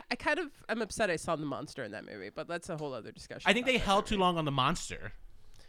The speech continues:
Speaker 1: Yeah, I saw too much of the monster that I was like,
Speaker 2: Yeah,
Speaker 1: "This
Speaker 2: like,
Speaker 1: is
Speaker 2: I
Speaker 1: not
Speaker 2: think if we just see
Speaker 1: effective."
Speaker 2: it once or twice, that would've been enough. We didn't need to see it for, like, the whole third act.
Speaker 1: Yeah,
Speaker 2: But
Speaker 1: but as
Speaker 2: anyway.
Speaker 1: a camping and everybody slowly dies movie, it's effective.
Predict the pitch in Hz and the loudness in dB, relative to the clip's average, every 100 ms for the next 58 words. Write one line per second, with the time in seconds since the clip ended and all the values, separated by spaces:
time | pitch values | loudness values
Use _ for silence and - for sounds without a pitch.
0 | - 190 196 - 208 302 247 233 196 170 | -4 4 4 6 4 2 2 0 0 0
1 | - 143 - 90 - 156 147 151 151 156 | -2 -6 -8 -12 -8 -6 -2 0 0 -2
2 | 165 156 208 113 151 175 175 - 226 214 | 2 6 6 6 4 4 4 2 0 -2
3 | 220 214 - 220 185 185 202 180 - 175 | -4 -4 -2 0 2 2 0 -2 2 4
4 | 175 - 170 165 165 156 143 107 135 151 | 4 4 2 0 -2 -2 -2 -2 -2 -4
5 | 143 139 - 139 127 127 117 117 120 113 | -6 -8 -6 -4 -4 -4 -4 -4 -4 -2
6 | 110 90 - - - _ - - - 156 | -4 -4 -8 -14 -20 _ -20 -10 -2 -2
7 | 143 165 175 226 240 269 277 196 160 - | 0 0 2 4 4 6 6 4 4 0
8 | 233 196 190 170 160 160 147 143 127 - | 0 0 0 -2 -2 -2 -2 -4 -8 -10
9 | - 143 139 139 135 - 147 127 127 131 | -6 -6 -4 -6 -8 -8 -6 -6 -8 -8
10 | 131 135 113 - 95 123 - - - 71 | -8 -10 -12 -12 -14 -16 -16 -16 -16 -18